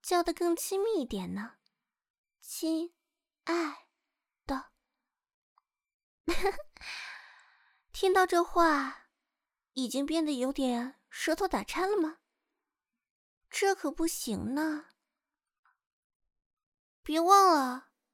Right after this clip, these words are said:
到底来这里是为了什么呀？要打起来精神才行呢。亲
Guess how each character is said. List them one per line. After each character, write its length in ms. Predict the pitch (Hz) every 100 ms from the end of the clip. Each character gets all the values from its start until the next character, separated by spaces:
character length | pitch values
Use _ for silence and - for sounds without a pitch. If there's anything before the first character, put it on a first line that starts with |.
| _ _ _ _ _ _ _ _
到 200 | 392 403
底 140 | 330 285
来 180 | 262 285
这 200 | 370 381
里 480 | 330 269 262 254 277 _ _
是 220 | - - 381
为 200 | 415 427
了 100 | 403
什 200 | 330 294
么 80 |
呀？ 300 | 302 311 311 - _ _ _ _ _ _ _ _ _ _ _ -
要 160 | 311
打 200 | 277 262
起 120 | 294 285
来 140 | 262
精 240 | 262 370
神 160 | 403 392
才 160 | 302 285
行 260 | - 240
呢。 280 | 254 254 254 _ _ _ _ _ _ _ _ _ _ _ -
亲 480 | - - 359 381